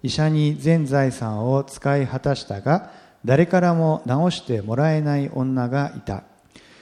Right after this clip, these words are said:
この女が近寄ってきて、後ろからイエスの服の房に触れると、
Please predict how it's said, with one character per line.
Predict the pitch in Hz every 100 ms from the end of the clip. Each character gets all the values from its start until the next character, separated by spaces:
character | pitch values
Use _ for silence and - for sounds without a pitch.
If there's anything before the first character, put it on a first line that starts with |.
| -
こ | 190
の | 208 214
女 | 208 202
が | 175 135
近 | - - 156
寄 | 160
っ |
て | 156 - 147
き | -
て、 | - 151 156 - - -
後 | 131 - 165
ろ | 160
か | 156
ら | 147 143 -
イ | 165
エ | 175
ス | 165 -
の | 110 104
服 | - - 147
の | 147 139
房 | - - 160
に | 156
触 | 147 151
れ | 139
る | 117
と、 | - 156 202 -